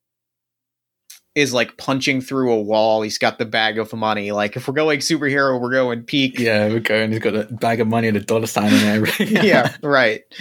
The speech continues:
Speaker 1: Dollar bills are falling out of it. Like, if we're going for this, we're going a hundred percent.
Speaker 2: Yeah.
Speaker 1: Um, and he's punched through a back wall. Um, and I think we, we, we, we see this happen, and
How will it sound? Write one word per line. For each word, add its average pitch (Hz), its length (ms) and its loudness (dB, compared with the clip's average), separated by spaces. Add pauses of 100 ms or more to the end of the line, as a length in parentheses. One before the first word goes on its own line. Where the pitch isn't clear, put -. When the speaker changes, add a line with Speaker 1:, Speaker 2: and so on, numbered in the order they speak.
(160)
Speaker 1:
Dollar 156 320 0
bills 147 260 0
are 147 80 0
falling 143 380 2
out 127 160 2
of 127 80 -2
it. 127 140 2
Like, 131 160 2
if 143 100 -4
we're 170 80 4
going 202 340 0
for 170 120 0
this, 151 240 -2
we're 135 80 -4
going 135 260 2
a 123 40 -2
hundred 123 260 -4
percent. 107 440 -6
Speaker 2:
Yeah. 98 340 0 (680)
Speaker 1:
Um, 135 520 0 (500)
and 151 100 0
he's 139 140 -4
punched 170 380 -4
through 190 180 -2
a 143 60 -4
back 135 340 -4
wall. 113 560 0 (560)
Um, 120 600 0 (760)
and 143 160 0
I 127 80 -2
think 147 420 -4 (200)
we, 139 440 0
we, 139 260 0
we, 135 360 -4
we 135 140 -2
see 196 280 0
this 190 240 -2
happen, 143 440 -6 (100)
and 123 400 -6